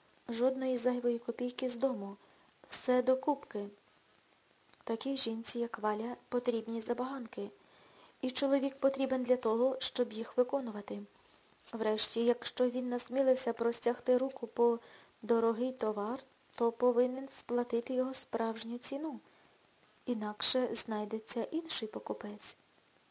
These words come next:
О, цей інший покупець! Його тінь ввижалася отто у кожному, хто бодай вітався з Валентиною. Дивно, та суперників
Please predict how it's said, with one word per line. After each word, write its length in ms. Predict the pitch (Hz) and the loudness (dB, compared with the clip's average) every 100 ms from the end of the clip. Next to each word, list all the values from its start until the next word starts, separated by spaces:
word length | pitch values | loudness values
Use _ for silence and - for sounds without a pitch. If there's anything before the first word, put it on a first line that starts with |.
| _ _ _ _ | _ _ _ _
О, 300 | 233 233 233 - | -6 -6 -6 -4
цей 400 | - 247 262 - | 0 0 -2 -4
інший 440 | 254 269 285 269 | -6 -2 -2 -2
покупець! 840 | 262 254 - 247 233 269 262 - - - - - - 226 | -4 -4 -2 -2 -4 -6 -6 -8 -8 -18 -20 -20 -20 -4
Його 280 | 247 247 | 0 0
тінь 340 | 277 - 277 262 | 0 -2 -2 2
ввижалася 640 | 240 254 277 277 - 262 | 4 4 4 2 4 4
отто 360 | - 277 - 254 | 4 0 0 2
у 100 | 240 | 0
кожному, 680 | - 277 302 240 214 214 - - - - | -2 0 0 0 -4 -6 -8 -20 -20 -20
хто 240 | - - 240 | -18 -2 2
бодай 320 | 233 254 262 | 2 2 2
вітався 520 | 247 - 269 - 269 | 0 -4 -2 2 2
з 60 | 247 | 2
Валентиною. 800 | 262 269 277 277 226 208 196 202 - - - - - - _ _ | -2 -4 -6 -6 -4 -4 -6 -8 -14 -20 -20 -20 -20 -20 _ _
Дивно, 420 | 262 277 247 220 214 | -2 0 -4 -6 -4
та 380 | 226 226 233 226 - | -2 0 0 -2 0
суперників 920 | - 247 247 240 269 277 277 277 | 2 2 2 -2 -2 -4 -8 -6